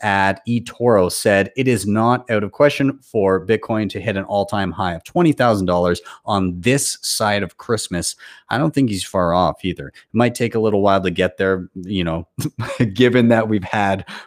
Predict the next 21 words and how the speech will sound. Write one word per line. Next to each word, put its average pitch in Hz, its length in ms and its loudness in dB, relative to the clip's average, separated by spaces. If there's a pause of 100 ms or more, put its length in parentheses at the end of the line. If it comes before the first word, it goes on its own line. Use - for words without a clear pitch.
we've 120 120 0
gone 104 240 2
up, 101 180 0
like, 98 340 0
nine, 95 420 -2 (200)
what 101 200 -2
was 92 180 -4
it, 87 140 -6
six - 320 -8
or 95 40 -6
<laughs> - 20 -4
nine 113 480 -2
grand, 104 360 0
something 104 300 -6
like 98 140 -6
that 98 180 -2
in 92 100 -6
a 87 60 -8
month. 156 320 2 (320)
But, 107 540 2 (320)
um, 95 560 2